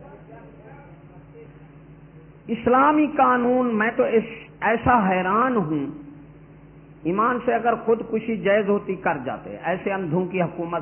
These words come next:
سے ہم مر جاتے اچھا ہے، خودکشی بھی جائز نہیں، پھر اسلامی ملک بھی نہیں کہیں چلے جائیں۔ حضور صلی اللہ علیہ وسلم نے فرمایا حاکم علیحدہ ہوں گے، میرا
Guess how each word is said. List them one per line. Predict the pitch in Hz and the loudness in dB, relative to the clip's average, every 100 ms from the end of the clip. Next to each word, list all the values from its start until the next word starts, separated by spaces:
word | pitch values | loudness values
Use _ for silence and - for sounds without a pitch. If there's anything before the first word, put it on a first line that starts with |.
| - | -6
سے | 156 | -8
ہم | 147 147 | -8 -4
مر | 147 139 | -4 -4
جاتے | 143 135 131 | -6 -6 -8
اچھا | 113 - 92 | -10 -12 -14
ہے، | 85 - - | -14 -16 -4
خودکشی | 190 196 208 180 196 | -4 -2 -8 -6 -8
بھی | 190 | -6
جائز | 180 170 160 | -4 -4 -4
نہیں، | 147 - - - - - - | -8 -10 -20 -20 -20 -20 -2
پھر | 214 | -2
اسلامی | 220 233 233 220 247 247 | 0 -2 0 2 2 0
ملک | 220 247 240 | 4 2 2
بھی | 226 240 | -2 0
نہیں | 233 226 | 0 -2
کہیں | 220 208 196 | 0 -2 -2
چلے | 202 190 170 | -2 -2 -2
جائیں۔ | 165 151 139 - - - - - - - - - - - - - - - - - - - - - - - - - 139 | -4 -6 -8 -14 -20 -20 -20 -20 -20 -20 -20 -20 -20 -20 -20 -20 -20 -20 -20 -20 -20 -20 -20 -20 -20 -20 -20 -4 -2
حضور | 180 254 233 | 4 4 4
صلی | 254 240 | 2 4
اللہ | 240 247 | 4 6
علیہ | 240 | 6
وسلم | 240 240 226 233 | 4 2 0 0
نے | 233 208 | -2 -2
فرمایا | 214 214 220 226 214 202 - - - - - - - | -4 0 0 0 -2 -8 -14 -20 -20 -20 -20 -14 -2
حاکم | 156 202 - 226 220 | 2 2 0 -4 -4
علیحدہ | 190 214 247 233 | 0 2 2 2
ہوں | 214 202 196 | 0 0 -4
گے، | 185 | -6
میرا | 170 175 208 208 | -6 -6 -4 -2